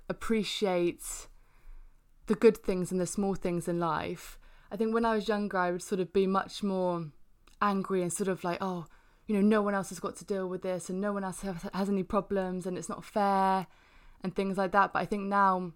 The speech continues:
not only have I realised that everyone has their own problems going on in their lives, but also that I am lucky that I have a brother,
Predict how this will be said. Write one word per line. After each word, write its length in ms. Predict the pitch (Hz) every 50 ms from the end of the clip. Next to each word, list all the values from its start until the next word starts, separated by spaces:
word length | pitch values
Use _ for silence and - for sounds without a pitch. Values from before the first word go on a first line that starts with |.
| - - - - _ _ _ _ _ -
not 160 | 202 214 214
only 120 | 214 214
have 120 | 208 190 202
I 40 |
realised 320 | 190 185 196 190 180 175 -
that 80 | -
everyone 400 | - 190 175 - 190 185 185 180
has 180 | 165 185 180 170
their 200 | - 185 175 175
own 160 | 180 185 190
problems 440 | 180 - 190 - - 170 165 165 -
going 300 | - 175 160 156 160 160
on 160 | 160 160 160
in 100 | 165 165
their 140 | 160 160 160
lives, 400 | 160 156 156 160 160 160 - - - - - - - _ _ _
but 100 | - 240
also 220 | 254 233 - 240 226
that 380 | 190 214 202 196 196 - - - - - - - - - - - -
I 180 | 202 208 208 208
am 120 | 202 202
lucky 280 | 196 202 226 - - 226
that 140 | - 165 -
I 60 | -
have 180 | 156 170 170 165
a 60 | 156
brother, 560 | 160 175 160 160 160 175 160 156 156 165 160